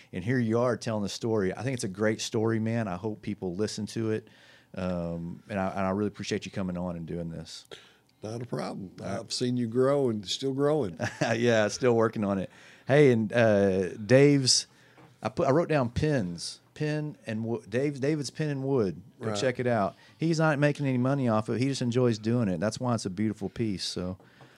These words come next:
Speaker 2: Yeah.
Speaker 1: um,
Speaker 2: And they're, you know, they, they start at twenty-five dollars and go up to a hundred bucks or whatever, depending on what kind of pin you want.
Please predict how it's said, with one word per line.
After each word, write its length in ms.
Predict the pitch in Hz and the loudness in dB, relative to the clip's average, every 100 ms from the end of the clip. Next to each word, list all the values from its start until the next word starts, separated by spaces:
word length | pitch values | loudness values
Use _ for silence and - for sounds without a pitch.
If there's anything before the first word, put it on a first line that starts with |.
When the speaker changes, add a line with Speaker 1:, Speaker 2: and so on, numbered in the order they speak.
| - | -8
Speaker 2:
Yeah. 80 | 101 95 | 0 0
Speaker 1:
um, 220 | 98 90 | 0 0
Speaker 2:
And 140 | 139 | 2
they're, 180 | 175 180 | 2 2
you 160 | 165 175 | 4 4
know, 220 | 135 127 | 4 4
they, 180 | 135 143 | 2 0
they 180 | 131 135 | 0 -2
start 280 | 135 135 135 | 0 0 -2
at 100 | - | -2
twenty-five 500 | 135 131 131 127 123 | -2 0 0 0 0
dollars 480 | 120 127 127 131 107 | 0 0 0 -2 -2
and 320 | 101 92 104 | -6 -6 -6
go 120 | 101 | -4
up 140 | 110 107 | -4 -2
to 100 | 110 | -4
a 60 | 98 | -2
hundred 220 | 107 107 | -4 -2
bucks 320 | 104 104 - | -2 -2 -4
or 80 | 98 | -4
whatever, 300 | 101 104 104 | -2 -2 -2
depending 260 | 95 113 104 | -4 -2 0
on 60 | |
what 120 | 107 | -2
kind 140 | 101 113 | -2 -2
of 160 | 104 - _ | -4 -8 _
pin 220 | 117 113 | -2 0
you 120 | 107 104 | 0 2
want. 360 | 123 127 107 | 4 2 0